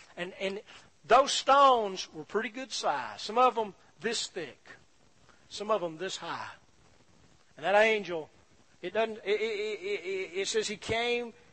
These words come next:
and he rolled away the stone. And then he sat down on it. His work's done. And these soldiers, you know what they did? They passed out.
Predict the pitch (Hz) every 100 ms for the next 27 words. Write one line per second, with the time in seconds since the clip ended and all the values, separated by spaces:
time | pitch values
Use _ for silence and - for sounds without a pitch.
0 | _ _ _ - 165 160 147 165 214 247
1 | 254 247 - 165 196 214 202 - 190 165
2 | 135 117 - - _ _ _ - - 147
3 | 226 226 - 196 - 175 156 120 - -
4 | - - _ _ _ _ - 156 165 196
5 | - - 151 131 117 _ _ _ _ _
6 | _ _ _ _ - 160 196 - 196 208
7 | 240 214 233 226 - - _ _ _ _
8 | _ _ _ _ _ _ _ _ _ 156
9 | 160 170 175 180 202 202 - _ _ _
10 | _ _ _ _ _ _ _ _ _ _
11 | _ 170 208 127 135 - - 151 135